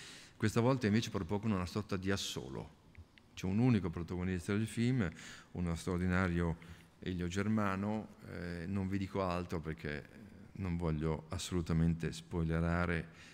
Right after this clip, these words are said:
visto che anche questo film contiene importanti sorprese. Eh, per la prima volta in concorso a Venezia invece una giovane regista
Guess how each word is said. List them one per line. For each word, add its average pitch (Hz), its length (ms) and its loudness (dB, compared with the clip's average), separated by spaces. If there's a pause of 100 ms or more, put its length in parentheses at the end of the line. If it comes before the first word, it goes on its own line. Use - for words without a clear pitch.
visto 85 260 -2
che 82 120 2
anche 85 280 4
questo 82 240 -4
film 87 200 -2
contiene 80 580 -2 (1160)
importanti 120 580 10
sorprese. 90 880 8 (800)
Eh, 104 720 6 (300)
per 147 140 8
la 147 80 10
prima 151 200 10
volta 123 480 8 (240)
in 101 120 8
concorso 107 800 4
a 87 80 0
Venezia 127 340 6
invece 98 300 4
una 85 520 4
giovane 95 320 4
regista 85 840 2